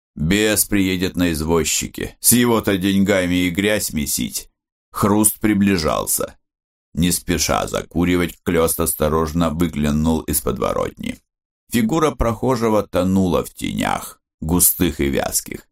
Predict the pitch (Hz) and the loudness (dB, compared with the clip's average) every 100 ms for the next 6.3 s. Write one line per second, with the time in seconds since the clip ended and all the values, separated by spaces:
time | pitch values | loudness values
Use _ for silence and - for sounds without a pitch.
0 | _ _ _ _ - 87 80 95 92 92 | _ _ _ _ -4 -2 0 0 0 0
1 | 92 85 85 80 80 67 80 85 87 85 | 0 2 0 0 -2 0 0 2 2 2
2 | 82 78 78 78 76 76 78 82 78 80 | 0 2 2 2 2 0 2 0 0 0
3 | 80 - 65 76 73 71 - 71 76 80 | 0 0 -2 -2 -2 -4 -2 -4 -2 -4
4 | 71 76 73 - _ _ _ _ _ _ | -2 -4 -4 -14 _ _ _ _ _ _
5 | 107 - - 85 78 - 71 - 50 - | -2 0 0 0 0 -2 -4 -2 -2 -2
6 | - - | -4 -4